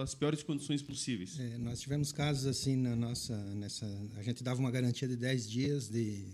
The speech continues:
Speaker 2: contra, ah, possíveis doenças que estariam talvez incubadas no animal, então tu comprasse um filhote nosso, por dez dias se ele adoecia ou qualquer coisa, a gente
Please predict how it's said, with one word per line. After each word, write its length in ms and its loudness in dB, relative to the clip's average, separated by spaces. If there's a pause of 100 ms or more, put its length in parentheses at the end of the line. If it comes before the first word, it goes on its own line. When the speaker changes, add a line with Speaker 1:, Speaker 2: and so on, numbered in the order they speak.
Speaker 2:
contra, 360 -8 (440)
ah, 240 -4 (120)
possíveis 380 0
doenças 540 0
que 80 -6
estariam 400 -4 (600)
talvez 280 0
incubadas 560 0
no 80 2
animal, 440 2
então 220 -2
tu 140 -12
comprasse 420 -2
um 80 0
filhote 300 -2
nosso, 400 -4 (800)
por 140 0
dez 260 4
dias 160 4
se 80 0
ele 80 0
adoecia 540 0
ou 40 -4
qualquer 280 -4
coisa, 480 -2 (640)
a 80 -6
gente 320 -6